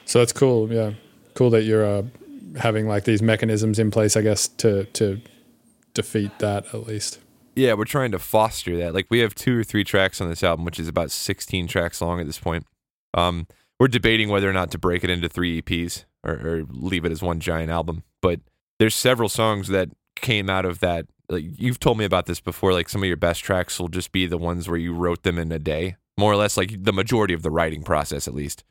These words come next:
Speaker 2: happened in, like, one session. You know what I mean?
Speaker 1: Right. Yeah, yeah, for sure.
Speaker 2: Um, we, we've got several of those.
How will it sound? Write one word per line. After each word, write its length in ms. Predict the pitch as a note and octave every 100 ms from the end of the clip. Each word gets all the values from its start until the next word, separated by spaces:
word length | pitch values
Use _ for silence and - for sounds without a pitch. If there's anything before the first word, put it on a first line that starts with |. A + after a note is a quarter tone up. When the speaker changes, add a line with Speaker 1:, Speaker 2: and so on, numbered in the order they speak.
| _ _ _ -
Speaker 2:
happened 360 | G#2 E2+ F#2 F2
in, 100 | E2
like, 160 | E2
one 300 | E2+ E2+ E2
session. 420 | D#2 D2 C#2 - - _ _ -
You 80 | F#2
know 60 |
what 40 | F2+
I 40 |
mean? 140 | F2+ A2
Speaker 1:
Right. 200 | G2+ - _ _ -
Yeah, 140 | A2
yeah, 140 | G#2 F#2+
for 140 | A#2+
sure. 140 | - E2+
Speaker 2:
Um, 160 | - - _ -
we, 140 | G#2+
we've 240 | F#2+ A2+ G2+
got 220 | G#2 F2+
several 480 | - G2+ F2+ E2+ D#2
of 60 |
those. 400 | D#2 D2+ D2+ -